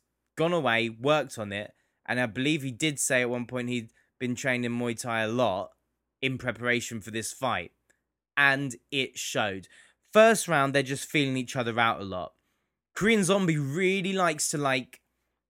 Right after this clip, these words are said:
mm, he likes to wait there, like, almost, almost hold his head in place, knowing you're gonna aim for it at some point.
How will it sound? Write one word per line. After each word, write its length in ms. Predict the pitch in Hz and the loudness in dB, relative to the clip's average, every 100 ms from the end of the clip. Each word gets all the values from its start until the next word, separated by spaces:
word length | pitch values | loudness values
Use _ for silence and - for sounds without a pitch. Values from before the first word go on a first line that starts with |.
| - | -10
mm, 440 | 156 156 156 156 - | -8 -6 -6 -8 -10
he 160 | 143 160 | -8 -4
likes 580 | 170 165 160 165 - - | 0 0 0 -6 -10 -6
to 420 | 147 143 143 139 - _ _ _ | -2 0 -2 -4 -6 _ _ _
wait 480 | 120 143 214 226 - | -2 4 4 2 -4
there, 200 | 113 107 | -4 0
like, 240 | 117 120 | 0 0
almost, 440 | - 240 240 233 - - - | 0 0 2 0 -4 -16 -2
almost 380 | 254 254 247 | 2 4 4
hold 260 | - 220 190 | 2 0 0
his 160 | 190 165 | -2 -2
head 280 | 196 156 - 175 | 0 0 -2 0
in 240 | 165 156 | 0 0
place, 580 | 156 151 117 117 - - - _ | 0 0 0 -2 -4 -6 -10 _
knowing 540 | 147 160 185 196 196 185 | -2 4 6 6 4 4
you're 160 | 180 | 4
gonna 360 | 160 170 165 151 - | 4 2 2 2 0
aim 260 | 170 175 | 2 0
for 180 | 147 147 | -2 -2
it 40 | 139 | 2
at 260 | 139 143 | 2 0
some 320 | - 151 139 | 0 0 0
point. 460 | 131 143 123 104 120 | -4 -2 -2 -2 -6